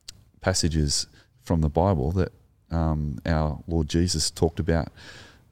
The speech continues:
that are so radical and so beautiful and so transformative in this space. Things like the fact that Jesus said,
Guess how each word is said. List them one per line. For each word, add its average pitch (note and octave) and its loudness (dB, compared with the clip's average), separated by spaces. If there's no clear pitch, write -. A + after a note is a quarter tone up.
that F2 4
are D#2+ 4
so F2+ 4
radical E2+ 2
and C#2+ 0
so F2+ 2
beautiful E2 2
and D#2 2
so E2 2
transformative E2 0
in D2 2
this C#2+ 0
space. - -2
Things E2 2
like E2 2
the - -8
fact F2 -2
that - -2
Jesus D#2 0
said, D2+ 2